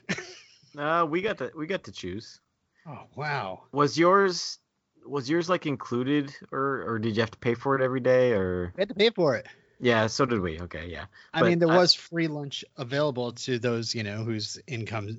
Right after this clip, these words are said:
Speaker 1: their family income probably, you know, needed that. But, you know,
Speaker 2: Yeah.
Speaker 1: my, you had a regular income, so we, we had to pay for it. So
Speaker 2: No,
Speaker 1: we
Speaker 2: we
Speaker 1: had,
Speaker 2: got
Speaker 1: I had
Speaker 2: to
Speaker 1: a lunch
Speaker 2: choo-, we got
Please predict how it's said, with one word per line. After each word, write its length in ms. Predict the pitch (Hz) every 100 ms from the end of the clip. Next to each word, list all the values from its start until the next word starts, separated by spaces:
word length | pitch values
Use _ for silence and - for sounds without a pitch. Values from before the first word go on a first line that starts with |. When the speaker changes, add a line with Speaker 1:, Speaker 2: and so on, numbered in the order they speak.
| 123 135
Speaker 1:
their 160 | 120
family 380 | 98 127 110 107
income 340 | 107 107 110 110
probably, 240 | 104 104
you 140 | 101 101
know, 80 |
needed 320 | 107 104 101 95
that. 300 | 92 127 123
But, 200 | 113 98
you 100 | 107
know, 80 | 101
Speaker 2:
Yeah. 180 | 98
Speaker 1:
my, 180 | 101 107 - - - _
you 80 | 113
had 100 | 107
a 60 | 90 -
regular 380 | 120 117 107 104
income, 380 | 104 110 104 107
so 420 | 113 101 101 98 -
we, 220 | 107 104 - -
we 160 | 113
had 160 | 104 104
to 60 | -
pay 120 | 107
for 180 | 92 92
it. 120 | -
So 300 | 101 98 101 - -
Speaker 2:
No, 220 | 160 147 143
Speaker 1:
we 100 | 123
Speaker 2:
we 60 |
Speaker 1:
had, 100 | 165
Speaker 2:
got 0 |
Speaker 1:
I 40 | -
had 120 | 120
Speaker 2:
to 0 |
Speaker 1:
a 80 | 110
lunch 140 | 160
Speaker 2:
choo-, 60 | 160
we 60 |
got 80 | 160